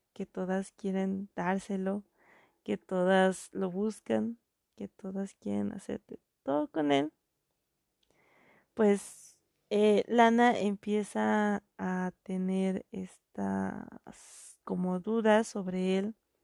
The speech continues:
sobre si en realidad quiere estar con ella, si tiene que ser diferente, si tiene que tener sexo con él, si tiene que hacer, este, cosas que a lo mejor ella, eh, normalmente no lo haría.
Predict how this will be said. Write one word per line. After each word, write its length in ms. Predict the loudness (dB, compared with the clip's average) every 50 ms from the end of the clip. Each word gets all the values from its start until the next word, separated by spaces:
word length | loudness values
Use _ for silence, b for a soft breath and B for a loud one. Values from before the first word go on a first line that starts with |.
| b b b b b b b b b b b
sobre 340 | -2 0 0 2 2 0
si 140 | 0 0 -2
en 120 | -2 0 -2
realidad 500 | -2 -4 -4 -4 -2 0 0 -2 -2 -4 _
quiere 220 | -10 -8 -6 -6 -6
estar 280 | -8 -10 -12 -14 -12
con 220 | -10 -6 -4 0 0
ella, 460 | 2 2 2 0 0 -2 -2 -4 -8 _ _ _ _ _ _ _
si 140 | _ -10 -8
tiene 380 | -6 -2 0 0 0 0 -2 -2
que 120 | -4 -8 -6
ser 240 | -4 -4 -6 -6
diferente, 880 | -6 -12 -14 -12 -8 -6 -2 0 0 0 -2 _ -4 -4 -4 -4 -4 -6 B B B B B B B B
si 160 | -6 -6 -2
tiene 300 | 0 0 2 2 0 -2
que 100 | -4 -10
tener 340 | _ -8 -6 -4 -4 -2 0
sexo 360 | 2 2 2 2 -2 -10 -10
con 280 | -8 -6 -4 -2 0 2
él, 280 | 2 2 2 0 -2 b b b b b b b b
si 380 | -12 -4 -2 0 2 2 0 -2 _
tiene 340 | -2 0 0 2 2 0 0
que 100 | -2 -6
hacer, 420 | -8 -6 -6 -4 -2 0 -2 -2 -4 _
este, 800 | -12 -12 -12 -14 -18 _ _ _ -12 -8 -6 -4 -4 -4 -4 -6 -10 _ _ _ _ _ _ _ _ _ _ _ _ _ _
cosas 520 | 2 4 4 4 4 4 2 2 2 0 _
que 160 | _ -6 -4
a 60 | -4
lo 120 | -4 -2
mejor 440 | -2 -2 -2 -2 0 0 -2 -2 -2 -2
ella, 540 | -2 0 0 2 2 0 0 0 -4 -6 -10 _ -10 -6
eh, 200 | -4 -4 -2 -2
normalmente 1200 | 0 0 0 2 2 0 0 0 0 0 0 0 2 2 2 0 0 0 -2 -4 -6 -8 -6 -4
no 160 | -2 -2 -2
lo 100 | -2 -2
haría. 340 | -4 -4 -6 -12 -16 -20